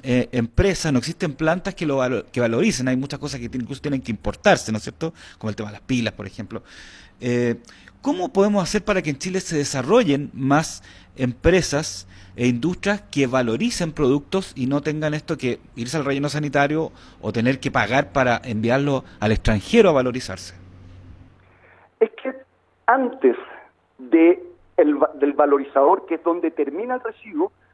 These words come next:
Speaker 2: hay una cadena bastante larga que se le conoce como la gestión. Entonces, la preocupación debiese estar en el antes. A ver, cómo acopiamos estos residuos, cómo los transportamos, cómo los segregamos correctamente,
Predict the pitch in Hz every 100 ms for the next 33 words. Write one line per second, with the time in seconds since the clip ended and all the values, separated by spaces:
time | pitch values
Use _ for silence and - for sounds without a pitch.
0 | _ - 190 247 233 202 185 214 214 185
1 | - 190 - 196 202 226 220 170 156 160
2 | 170 180 220 185 170 156 - - _ _
3 | 320 180 143 95 _ _ _ _ _ -
4 | 160 - 214 226 - 254 160 170 170 170
5 | 170 156 240 233 208 220 208 - 226 226
6 | - 160 160 202 131 - - _ _ _
7 | - 151 180 - - _ _ _ _ -
8 | 226 254 247 240 160 165 190 202 151 -
9 | 117 - 104 98 - - - - - _
10 | _ _ _ 208 226 233 220 - 165 151
11 | - 127 - 165 143 - - _ _ _
12 | _ _ _ - 233 254 247 226 - 160
13 | 151 143 202 233 240 - _ - 226 214
14 | 220 - 202 214 165 - 131